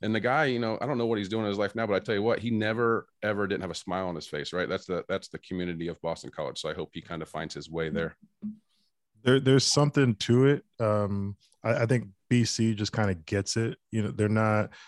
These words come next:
Speaker 2: they're, they're not there just to pump out athletes. I think we have
Speaker 1: Yeah.
Speaker 2: great athletes. We have tremendous football teams every year in basketball and, and whatnot. But when you look at what guys are doing post-career, whether they made it to the N F L or not, I think we have a, a pretty good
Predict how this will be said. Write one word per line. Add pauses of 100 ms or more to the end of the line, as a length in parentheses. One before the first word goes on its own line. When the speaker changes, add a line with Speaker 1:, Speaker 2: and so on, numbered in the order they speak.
(380)
Speaker 2:
they're,
they're
not
there
just
to
pump
out (200)
athletes.
I
think
we
have
Speaker 1:
Yeah.
Speaker 2:
great (160)
athletes.
We
have
tremendous
football
teams
every
year
in
basketball
and, (360)
and
whatnot.
But (120)
when
you
look
at
what
guys
are
doing
post-career, (260)
whether
they
made
it
to
the
N
F
L
or
not,
I
think
we
have
a,
a
pretty
good